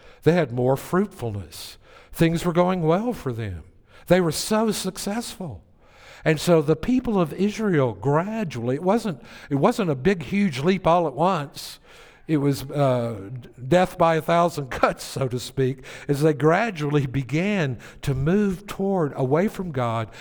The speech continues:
and toward these foreign gods. And they would still come to church on Sunday morning like you do. And they would still sing praise and worship and offer sacrifices. But God would say,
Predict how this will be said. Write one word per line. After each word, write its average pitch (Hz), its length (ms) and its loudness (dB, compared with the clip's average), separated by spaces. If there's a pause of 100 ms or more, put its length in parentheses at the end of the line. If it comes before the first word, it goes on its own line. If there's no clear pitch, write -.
(160)
and 143 180 -2
toward 185 320 0
these 143 220 -2
foreign 180 540 0
gods. 113 440 -4 (300)
And 202 160 0
they 285 180 4
would 214 200 2
still 302 420 2
come 240 280 0
to 196 80 0
church 269 340 -2
on 156 100 2
Sunday 170 280 -2
morning 185 340 0
like 143 260 -2
you 196 140 -4
do. 113 220 -8 (1200)
And 170 100 2
they 240 160 6
would 262 140 2
still 294 400 4
sing 240 400 0
praise 220 400 2
and 180 100 -2
worship 214 360 2
and 180 100 0
offer 185 400 0 (180)
sacrifices. 143 800 -2 (240)
But 175 180 4
God 220 360 2
would 156 160 -2
say, 160 320 4